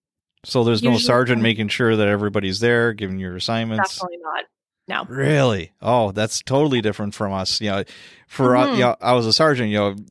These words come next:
Speaker 1: roll call was a, you know, thirteen minutes before the shift. You know, people
Speaker 2: Wow.
Speaker 1: would come in, they, they'd salute you, you know, "Good morning, sir," or "Good morning, sergeant."
Speaker 2: Mm-hmm.
Speaker 1: You know, "Officer O'Donnell reporting for duty."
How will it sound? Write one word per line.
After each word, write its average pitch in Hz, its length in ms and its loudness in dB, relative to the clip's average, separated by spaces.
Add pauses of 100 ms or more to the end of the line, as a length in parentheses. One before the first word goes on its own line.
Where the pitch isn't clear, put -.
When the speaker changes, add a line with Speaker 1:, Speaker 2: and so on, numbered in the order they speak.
(140)
Speaker 1:
roll 123 240 0
call 117 220 2
was 107 160 2
a, 104 180 2 (120)
you 107 120 -4
know, 92 200 -6 (200)
thirteen 127 380 -2
minutes 107 240 -2
before 104 340 -2
the 92 80 -4
shift. - 360 -8 (580)
You - 100 -10
know, 92 120 -6
people 143 220 -4
Speaker 2:
Wow. 190 160 0
Speaker 1:
would 95 160 -8
come 107 240 0
in, 131 280 0
they, 101 180 0 (240)
they'd 107 340 0 (220)
salute 117 380 2
you, 123 100 -2
you 117 140 4
know, 104 140 2
"Good 104 160 -2
morning, 113 240 0
sir," 113 440 0
or 92 180 -8 (140)
"Good 101 140 -4
morning, 113 200 -2
sergeant." 110 440 -2
Speaker 2:
Mm-hmm. 359 100 -4 (400)
Speaker 1:
You 101 100 -6
know, 135 200 -2
"Officer 107 400 0
O'Donnell 123 400 2
reporting 101 380 -4
for - 140 -10
duty." 123 460 0